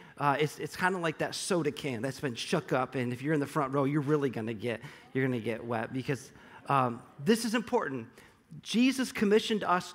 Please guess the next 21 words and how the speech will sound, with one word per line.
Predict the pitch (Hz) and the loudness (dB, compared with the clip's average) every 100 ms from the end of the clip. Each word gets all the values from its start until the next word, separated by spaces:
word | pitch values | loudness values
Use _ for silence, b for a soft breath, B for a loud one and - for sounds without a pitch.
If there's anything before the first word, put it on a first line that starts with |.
| - | -12
to | - 190 | -2 0
go. | 165 156 147 117 143 214 - - | 2 4 6 6 4 2 -2 2
That | 180 180 | 4 6
means | 185 170 | 4 4
to | - | -2
bring | 139 160 180 | 2 2 4
the | |
light | 147 143 165 | 4 4 4
of | 165 | 0
the | 170 | -2
gospel | 143 156 - - 160 | -2 -2 -4 -6 -8
to | - 165 | -6 -4
every | 151 160 | -2 -2
person. | 165 147 127 147 | -2 -4 -2 -4
That's | 143 151 | -4 -2
our | 143 | -4
venues, | 123 143 165 160 165 160 156 - | -2 0 0 0 -2 -2 -6 -8
where | 127 | -6
we | 113 113 | -4 -2
live, | 147 165 165 156 B B B | 0 0 -2 -4 B B B
um, | 107 110 | -10 -8